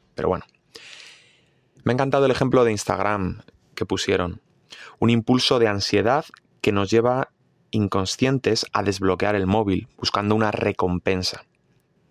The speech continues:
Esos estímulos que liberan dopamina, pues esos corazoncitos, ¿no? que nos ponen,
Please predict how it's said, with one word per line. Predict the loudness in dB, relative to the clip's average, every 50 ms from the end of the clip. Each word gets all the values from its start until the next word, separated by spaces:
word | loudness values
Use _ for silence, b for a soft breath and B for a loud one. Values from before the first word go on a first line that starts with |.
| B B B B B
Esos | -4 -2 -2 0 0
estímulos | 0 -2 -2 0 2 2 4 4 4 4 4 2 0 -4 b b b b b b b
que | -2 0
liberan | 2 2 2 2 0 0 0
dopamina, | 0 0 0 0 0 2 2 2 0 -2
pues | -6 -10 -6 -4
esos | -2 -2 -2 -2 -4 -2
corazoncitos, | -2 -2 -2 -4 -4 -6 -8 -8 -4 -4 -4 -2 0 0 0 0 0
¿no? | 0 0
que | 0
nos | -2 -2 -4
ponen, | _ -2 -2 0 0 -2 -4